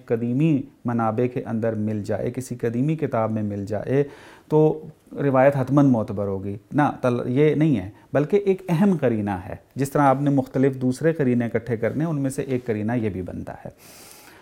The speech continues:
تو ہم جب دیکھتے ہیں تو سب سے پہلی کتاب کہ جو ہمیں، آ، تاریخ میں، آ، ملتی ہے، وہ یہ کہ، آ، آ، اہل سنت کے ایک عالم دین ہیں، انہوں نے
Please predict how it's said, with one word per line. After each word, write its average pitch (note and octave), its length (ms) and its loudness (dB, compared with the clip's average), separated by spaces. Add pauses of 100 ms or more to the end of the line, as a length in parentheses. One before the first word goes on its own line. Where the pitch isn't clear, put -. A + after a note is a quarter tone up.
(100)
تو F3+ 340 10
ہم A3 140 10
جب A#3 180 8
دیکھتے G3+ 260 6
ہیں A3+ 100 6
تو A3 80 2
سب B3 280 0
سے B3+ 120 2
پہلی G#3 340 2
کتاب A#2+ 640 0
کہ C#3+ 120 -2
جو C3+ 340 -2
ہمیں، C3 360 2 (500)
آ، - 40 -6 (920)
تاریخ B2+ 400 2
میں، B2+ 280 -2 (140)
آ، A#2 40 -6 (220)
ملتی A2+ 460 -2
ہے، C3 240 0 (320)
وہ F3+ 220 2
یہ G3 160 -2
کہ، G3 400 0
آ، C#3 100 -6
آ، - 20 -2 (1300)
اہل D3 200 0
سنت D3+ 440 -2
کے F#3 60 -2
ایک C3+ 280 -8
عالم A2+ 440 -4
دین C#3 220 -2 (100)
ہیں، C3 180 -4 (320)
انہوں D3 220 2
نے C3+ 200 0